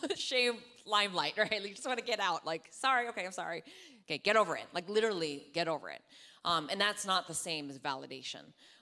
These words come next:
Um, so let's look at this image next, um, em-, empathy versus dismissing, dismissive listening. I think we're very guilty of this, whether it's s-, saying, "Hey, let's get ice cream,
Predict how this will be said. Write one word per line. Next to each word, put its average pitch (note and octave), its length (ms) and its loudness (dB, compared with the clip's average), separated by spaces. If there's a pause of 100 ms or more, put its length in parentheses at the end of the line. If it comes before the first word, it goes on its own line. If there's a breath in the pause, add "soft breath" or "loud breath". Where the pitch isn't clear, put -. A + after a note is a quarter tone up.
Um, D3 280 2
so G3 360 0
let's A3+ 240 0
look B3+ 140 -2
at C4 80 -4
this G3 140 -6
image F3+ 520 -2
next, - 440 -4
um, D3 380 2
em-, F#3 160 -2 (180)
empathy D3+ 880 -4
versus E3 640 -6 (240)
dismissing, E3 1000 -4 (220)
dismissive E3+ 640 -4 (180)
listening. D3+ 560 -4 (500 loud breath)
I D#3+ 60 0
think F3 160 0
we're E3 140 2
very F3 380 4
guilty E3+ 480 -2
of D3 200 -4
this, C#3 380 -4
whether D3+ 280 -4
it's D3 300 -4
s-, - 220 -8
saying, D3+ 320 -2
"Hey, F3 240 -4
let's F#3 240 -4
get G#3+ 120 -4
ice E3 260 -2
cream, D#3 400 -6